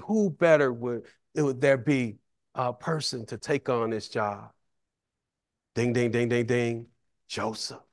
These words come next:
And he makes Joseph in charge of all of Egypt. He's second in command, but under, he, the only person that's above him is the king. And now his administrative skills,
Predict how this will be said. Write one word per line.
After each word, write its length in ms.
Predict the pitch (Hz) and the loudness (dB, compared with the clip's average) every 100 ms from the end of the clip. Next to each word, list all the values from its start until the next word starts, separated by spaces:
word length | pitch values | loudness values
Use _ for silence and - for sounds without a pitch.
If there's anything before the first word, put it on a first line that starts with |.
| _ _ _ _ _ _ _ - | _ _ _ _ _ _ _ -4
And 140 | 123 | -2
he 80 | 117 | -2
makes 400 | 110 127 131 110 | -2 0 -2 -2
Joseph 640 | 104 101 139 135 - 117 - | -8 0 2 2 0 -6 -4
in 120 | 113 | -6
charge 800 | 107 - 143 135 113 104 - - - | -6 -6 0 0 0 -2 -10 -20 -10
of 140 | 110 101 - | -10 -4 0
all 480 | 135 143 131 113 - | 2 0 0 -4 -4
of 140 | 117 101 | -6 -2
Egypt. 420 | 139 127 - 107 - _ _ _ _ _ | -2 -2 -6 -10 -14 _ _ _ _ _
He's 160 | 120 - | -6 -2
second 400 | - 139 135 131 | 0 0 2 0
in 80 | 127 | 0
command, 500 | 143 123 131 123 107 | 0 2 2 2 2
but 160 | 113 | 0
under, 320 | 131 139 139 135 | 2 0 2 0
he, 160 | 139 | 0
the 140 | 135 117 | 0 2
only 260 | 139 143 | 4 2
person 320 | 139 156 139 | 4 2 2
that's 180 | 135 127 | 0 0
above 380 | 120 120 135 123 | 0 4 4 4
him 180 | 135 120 | 0 0
is 140 | 110 | -4
the 80 | 113 | -6
king. 460 | - 139 120 104 - _ _ _ _ _ _ _ _ - | -4 0 0 -4 -12 _ _ _ _ _ _ _ _ 0
And 160 | 139 | 2
now 320 | 143 175 175 165 | 6 8 8 6
his 260 | 170 139 | 2 0
administrative 880 | 127 127 143 170 160 - 165 151 143 | 0 2 4 6 6 2 0 2 0
skills, 720 | - - 139 123 113 - - | -4 -2 -2 -2 -6 -14 -20